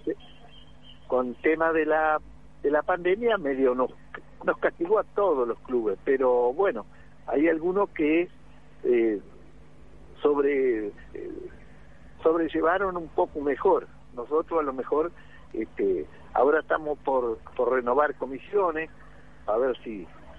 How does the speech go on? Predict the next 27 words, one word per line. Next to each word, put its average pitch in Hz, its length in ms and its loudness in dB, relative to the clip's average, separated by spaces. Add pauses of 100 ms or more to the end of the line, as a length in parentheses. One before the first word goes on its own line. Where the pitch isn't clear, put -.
(420)
Pero 139 500 4
bueno, 180 480 0
el 147 140 2
club 240 320 0
sigue 196 280 4
adelante, 170 640 2
se - 100 -4
juega, 143 460 2 (520)
eh, - 140 -4 (100)
estamos, 156 600 0
tenemos 151 360 0
escuela 143 360 2
de 117 140 2
hockey, 180 560 2 (720)
eh, 123 340 2 (400)
tenemos, 143 800 4
jugamos 147 500 2
al, 107 120 -2 (240)
al 104 200 -8
pádel, 165 400 2 (560)
se 147 100 2
hacen 131 240 -4
campeonatos, 143 600 2
hay 131 220 0
cancha 120 340 0
de 117 100 4
pádel 139 400 0